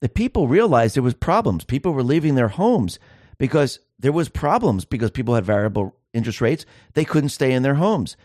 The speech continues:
People were getting laid off, and they said, "There's a problem. I can't find a job." But they kept telling everyone that everything was fine until everything started to crash in the latter part of that year.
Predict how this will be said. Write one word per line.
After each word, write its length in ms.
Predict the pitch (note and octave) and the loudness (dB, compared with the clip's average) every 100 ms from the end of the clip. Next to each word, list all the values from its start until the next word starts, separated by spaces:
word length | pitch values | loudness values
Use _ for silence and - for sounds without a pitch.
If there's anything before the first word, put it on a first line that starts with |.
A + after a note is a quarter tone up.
| _ _ _ _ - | _ _ _ _ 0
People 300 | D3+ F3 D3+ | 2 4 2
were 100 | D3 | 2
getting 300 | D#3 D3 D#3 | 0 0 0
laid 280 | D#3 D#3+ | 2 0
off, 320 | E3+ A#3 D#3 - | 0 0 -4 -4
and 140 | C3+ B2 | 0 0
they 80 | |
said, 320 | A2 B2 - B2+ | 0 -2 -4 -4
"There's 140 | B2 | -4
a 40 | |
problem. 300 | - G#3 G#3+ | -4 -4 -2
I 60 | F#2+ | -4
can't 260 | - A#2+ A2 | -2 -2 0
find 200 | A#2+ B2+ | 0 0
a 60 | |
job." 460 | A#2+ G#3 A3+ G#2+ - _ _ _ _ _ | -2 -2 -2 -6 -10 _ _ _ _ _
But 320 | C#3+ - _ C3+ | -4 -4 _ -6
they 100 | B2 | -4
kept 260 | F#3+ - | -4 -4
telling 340 | - A#3 C#4+ C3+ | -2 0 0 0
everyone 320 | G#2+ A2+ A#2+ | 0 2 2
that 80 | B2+ | 0
everything 300 | B2+ C#3 C#3 | 0 0 0
was 140 | C3+ | 2
fine 260 | G#3 A#3+ - | 0 0 0
until 680 | B2 G#2+ G#3 B3+ G3 B2+ - _ _ _ _ | -2 -2 2 4 4 0 -6 _ _ _ _
everything 460 | D3+ D3+ E3 E3 D#3+ | -4 -2 -4 -6 -4
started 300 | D3+ C3 D3+ | -4 -4 -4
to 60 | |
crash 500 | - C3 A#2 C3 - - _ _ _ _ _ - | -6 -4 -2 -2 -8 -18 _ _ _ _ _ -6
in 80 | C#3 | -4
the 80 | A#2 | -2
latter 220 | G#2 G2 | -2 -4
part 200 | A#2 G#2+ | -2 -2
of 60 | A2+ | -2
that 160 | C#3+ | -2
year. 460 | D#3 G3+ C4 A2 | -4 -4 -2 -2